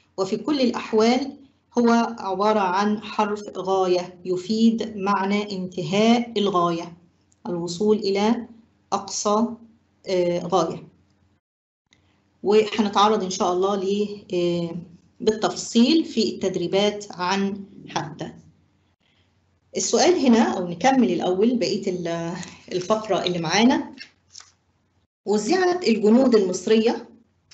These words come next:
على المجاهدين من أهل رشيد على المنازل الواقعة في شارع دهليز الملك والمشرفة عليه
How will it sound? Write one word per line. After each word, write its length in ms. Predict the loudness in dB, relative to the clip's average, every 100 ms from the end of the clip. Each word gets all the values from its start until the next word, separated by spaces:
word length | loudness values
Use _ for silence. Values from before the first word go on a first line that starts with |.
| _ _ _ _ _ _ _ _ _ -2
على 500 | 2 4 4 0 -2
المجاهدين 880 | -6 -4 0 2 2 0 2 4 4
من 240 | 2 -2
أهل 440 | -2 -2 -6 -8 -8 -6
رشيد 580 | -4 2 2 2 -2 -14 _ -4
على 500 | 2 2 2 0 -2
المنازل 760 | -4 -4 -2 2 4 4 0 -2
الواقعة 640 | -4 -4 0 2 4 2
في 200 | 0 -4
شارع 520 | -4 -2 0 0 0
دهليز 640 | -2 -6 -2 0 2 0 -4
الملك 560 | -6 -4 -6 -8 -14 -20 _ _ _ _ _ _
والمشرفة 720 | 4 4 4 0 0 0 2
عليه 640 | 0 2 2 0 -2 -6